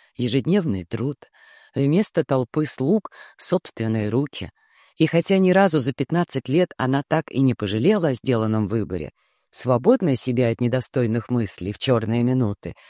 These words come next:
не считала. Никогда нельзя расслабляться. Лишь только подумается, будто всё хорошо и жизнь чиста и безоблачна,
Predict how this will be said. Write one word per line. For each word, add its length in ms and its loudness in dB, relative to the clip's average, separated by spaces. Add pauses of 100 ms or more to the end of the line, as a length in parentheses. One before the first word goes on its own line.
(200)
не 100 2
считала. 640 -4 (580)
Никогда 680 2
нельзя 340 -2
расслабляться. 840 -6 (540)
Лишь 200 2
только 300 4
подумается, 800 2 (240)
будто 280 -2
всё 200 -2
хорошо 680 -2 (260)
и 140 0
жизнь 260 0
чиста 400 -4
и 60 -2
безоблачна, 920 0